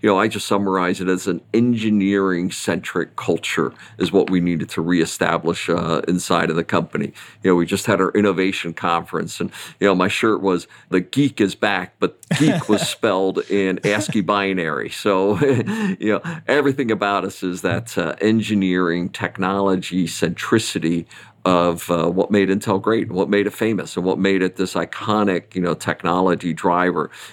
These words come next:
Speaker 1: the company that was gonna rebuild Moore's Law and be committed to it. As I like to say, you know, Moore's Law ain't dead until the
Speaker 2: Yeah.
Speaker 1: periodic table is exhausted, right? <laughs> You know, we are just gonna,
Speaker 2: <laughs>
Speaker 1: you know, keep driving physics, inventing molecules,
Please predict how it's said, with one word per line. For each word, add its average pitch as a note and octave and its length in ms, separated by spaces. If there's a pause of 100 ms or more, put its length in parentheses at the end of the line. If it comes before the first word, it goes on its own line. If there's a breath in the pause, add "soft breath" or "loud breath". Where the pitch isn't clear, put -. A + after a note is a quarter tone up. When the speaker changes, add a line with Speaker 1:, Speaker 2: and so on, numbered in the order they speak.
Speaker 1:
the A2 80
company G#2 680
that E2+ 200
was F2 220
gonna F2 240
rebuild G2+ 640
Moore's F#2+ 420
Law F#2 360
and E2 140
be F2+ 120
committed F#2+ 600
to F2 240
it. D#2+ 100
As F2+ 120
I F#2+ 80
like F#2 240
to - 100
say, F2+ 420 (360 loud breath)
you F2+ 80
know, E2+ 100
Moore's G2+ 400
Law G2+ 380
ain't G2+ 260
dead G#2+ 320 (140)
until G2 260
the F2 160
Speaker 2:
Yeah. D3+ 220
Speaker 1:
periodic G2+ 560
table F#2 420
is E2+ 140
exhausted, F2 880
right? F2 280
<laughs> G#2 40
You - 60
know, G2+ 320
we A#2 140
are G#2 80
just - 200
gonna, F#3+ 500
Speaker 2:
<laughs> D#3+ 40
Speaker 1:
you G#2+ 100
know, F2+ 80
keep - 280
driving G2+ 500
physics, F#2+ 540
inventing G2+ 520
molecules, F#2 920